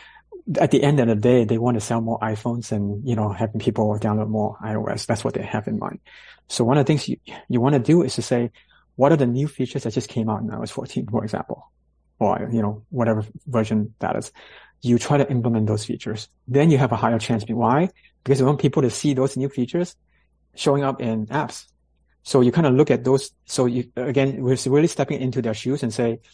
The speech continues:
for example, we have one app that actually went into the commer-, the commercial,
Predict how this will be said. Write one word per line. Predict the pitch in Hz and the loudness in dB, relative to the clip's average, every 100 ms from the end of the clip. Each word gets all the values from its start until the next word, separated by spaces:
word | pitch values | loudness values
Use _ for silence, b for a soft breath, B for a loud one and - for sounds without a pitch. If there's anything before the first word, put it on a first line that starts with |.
| b _ _ _ _ | b _ _ _ _
for | - 160 | 2 2
example, | 127 123 123 110 | 2 0 0 0
we | 131 | -2
have | 180 | -2
one | 165 139 | -2 -4
app | 127 | -6
that | - | -6
actually | 113 - | -6 -4
went | 123 123 | -2 -2
into | 113 | -4
the | - | -10
commer-, | 113 110 110 - | -10 -10 -6 -4
the | 107 | -2
commercial, | 117 117 - 123 - | -2 -2 -4 -6 -8